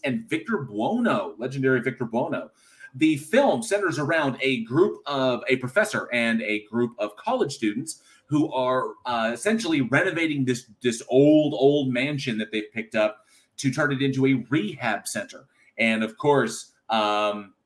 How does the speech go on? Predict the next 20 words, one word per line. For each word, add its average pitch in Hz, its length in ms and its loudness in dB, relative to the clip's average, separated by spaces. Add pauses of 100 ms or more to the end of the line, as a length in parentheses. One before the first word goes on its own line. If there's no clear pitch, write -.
(160)
hijinks 139 520 0
ensue 127 500 2
when 107 400 0
they 107 240 0
uncover 107 640 -4
the, 101 320 -10
when 120 160 0
the 113 140 0
professor 117 500 -4
uncovers 107 480 -6
that 101 240 -2
a 98 80 -2
hole 120 500 2
in 120 200 0
the 107 80 -4
basement 120 440 -2 (360)
that 107 200 -2
leads 110 400 -4
essentially 113 480 -6
to 92 340 -12